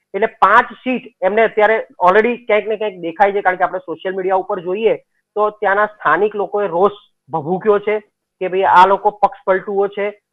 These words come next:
પક્ષ પલટુઓને આગળ સ્વીકારવામાં નહીં આવે. તો એ જોતા જેમ ગઈ વખતે અલ્પેશ ઠાકોર અને ધવલ ઝાલા વખતે છ ની પેટા ચૂંટણીમાં ત્રણમાં હાર મળી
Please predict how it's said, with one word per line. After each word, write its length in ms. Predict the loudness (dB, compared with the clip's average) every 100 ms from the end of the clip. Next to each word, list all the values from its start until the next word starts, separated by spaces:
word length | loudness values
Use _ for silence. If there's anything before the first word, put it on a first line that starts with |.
| -6
પક્ષ 160 | -6 -2
પલટુઓને 380 | -2 -2 -2 2
આગળ 240 | 2 2
સ્વીકારવામાં 580 | -4 -4 0 2 2 -2
નહીં 320 | -4 -2 2
આવે. 200 | 2 0
તો 360 | -8 _ -10 -8
એ 60 |
જોતા 520 | -2 -2 6 6 4 0
જેમ 180 | -2 0
ગઈ 180 | 0 2
વખતે 300 | 0 -2 -4
અલ્પેશ 300 | -4 -6 -4
ઠાકોર 400 | 0 0 0 -6
અને 120 | -6
ધવલ 260 | -4 -4 -4
ઝાલા 320 | -2 2 4
વખતે 440 | 2 -4 -12 -10
છ 280 | -12 -4 -4
ની 120 | -4
પેટા 300 | -6 -4 -2
ચૂંટણીમાં 420 | -2 -6 -8 -6 -6
ત્રણમાં 460 | -2 -2 2 0
હાર 320 | 4 6 6 6
મળી 280 | 0 -4